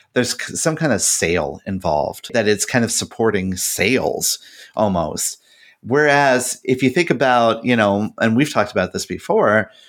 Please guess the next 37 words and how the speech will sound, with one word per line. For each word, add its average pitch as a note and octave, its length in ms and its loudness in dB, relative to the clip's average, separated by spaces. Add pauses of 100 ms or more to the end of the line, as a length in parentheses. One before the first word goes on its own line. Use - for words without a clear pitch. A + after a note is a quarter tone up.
(300)
marketing B2+ 880 0 (300)
can D3 160 0
address C#3+ 360 -2
different D3 280 0
types G#2+ 220 -2
of F#2+ 80 -6
things F#2+ 220 -4
as G2 140 -4
well. C3+ 380 0 (140)
Like C3 380 -2
branding. B2 760 0
Is A#2+ 200 0
branding E3 540 0
a C3 60 4
communications C3 1080 -2
or A#2+ 200 2
a G#2+ 60 2
marketing G2 800 0 (500)
tactic? - 640 -2 (100)
I C#3+ 220 -2
would D#3+ 160 0
argue A#2+ 340 0
that A2+ 160 2
it's G2 180 -2
both, C3+ 680 0
but B2 200 0
it A#2+ 140 -2
typically B2+ 420 0
falls G#2+ 420 0
under G#2 220 0
the G#2+ 100 0
marketing G#2 520 0
team, F#2 340 -4
and A#2 100 0
there's A2 160 0
brand B2+ 520 0
marketers. - 720 -2